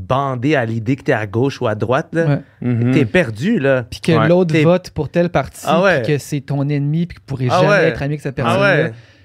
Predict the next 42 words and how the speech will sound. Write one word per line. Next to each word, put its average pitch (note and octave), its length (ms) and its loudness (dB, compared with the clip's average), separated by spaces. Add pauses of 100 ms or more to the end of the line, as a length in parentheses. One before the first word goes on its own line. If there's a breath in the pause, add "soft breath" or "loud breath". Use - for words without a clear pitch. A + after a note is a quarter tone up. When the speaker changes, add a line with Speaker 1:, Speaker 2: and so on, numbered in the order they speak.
(180 loud breath)
Speaker 2:
Là, D#3 240 4
Speaker 1:
T'es D3 140 -2
Speaker 2:
t'es C#3+ 420 -8
en, C3+ 120 -2
t'es C#3 240 -6
en B2+ 120 -2
train D3+ 180 -2
d'aller B2+ 220 2
dans, B2 360 -2 (180)
dans B2+ 160 0
le, A#2 140 -2 (240 soft breath)
dans C3 100 2
le B2 60 2
mauvais B2 220 2
chemin. C#3 320 0
Au C#3 80 2
final, F#3 440 0
là, D#3+ 140 4
tu D#3 100 -8
sais, F#3+ 280 -2 (560 soft breath)
tous B3 140 0
les F#3+ 100 4
partis B2+ 240 -4
politiques, D#3+ 500 -2
là, C#3 320 -2
la C3+ 140 -2
grande F3+ 200 0
majorité C#3+ 320 -2
du C3+ 80 -4
monde C3 180 -2
qui - 80 -12
sont A#2+ 160 -4
là, B2 160 -2
là, B2 100 -4 (920)
tu F#3 160 -4
sais, - 0 -
c'est - 680 -16
pas F#3 100 4
une G3 60 4
job F#3 120 2
facile, C#3+ 460 -4
là. C3+ 60 -6